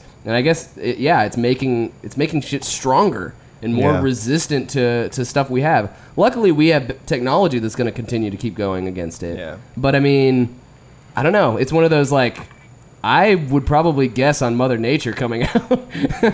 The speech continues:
Speaker 1: in the end o-, over us. If
Speaker 2: It's
Speaker 1: it,
Speaker 2: definitely
Speaker 1: if it,
Speaker 2: stronger
Speaker 1: if
Speaker 2: than
Speaker 1: it
Speaker 2: us.
Speaker 1: came down to it, yeah.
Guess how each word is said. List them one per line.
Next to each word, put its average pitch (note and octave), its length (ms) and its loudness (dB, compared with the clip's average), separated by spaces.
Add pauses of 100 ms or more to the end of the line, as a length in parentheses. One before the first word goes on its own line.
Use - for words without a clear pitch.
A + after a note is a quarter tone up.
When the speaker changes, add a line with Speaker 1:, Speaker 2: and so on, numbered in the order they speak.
Speaker 1:
in F3 180 2
the C#3 240 4
end A#2+ 240 2
o-, A#2 240 -2
over B2 260 -2
us. A#2 400 -4 (420)
If A2 60 -4
Speaker 2:
It's G#2 100 0
Speaker 1:
it, - 60 2
Speaker 2:
definitely B2 240 2
Speaker 1:
if G2 40 -2
it, - 40 -6
Speaker 2:
stronger G2+ 280 0
Speaker 1:
if F#2+ 60 -6
Speaker 2:
than G2 100 -2
Speaker 1:
it - 40 -2
Speaker 2:
us. - 60 -6
Speaker 1:
came C3 200 0
down A2+ 280 0
to G#2 180 -6
it, F#2+ 120 -4
yeah. G2 320 -2